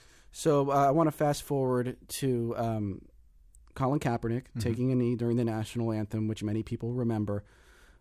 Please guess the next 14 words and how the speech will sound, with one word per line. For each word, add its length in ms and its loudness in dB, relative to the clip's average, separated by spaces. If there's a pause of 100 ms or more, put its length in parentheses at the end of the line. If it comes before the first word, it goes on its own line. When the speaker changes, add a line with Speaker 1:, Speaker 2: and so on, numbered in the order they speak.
Speaker 1:
which 280 0
led 240 2
to 380 0
several 420 4
other 140 2
protests, 480 -2
including 420 2
your 240 2
own 380 0 (220)
during 220 0
the 60 0
national 400 -4
anthem. 440 -6 (680)
Um, 400 0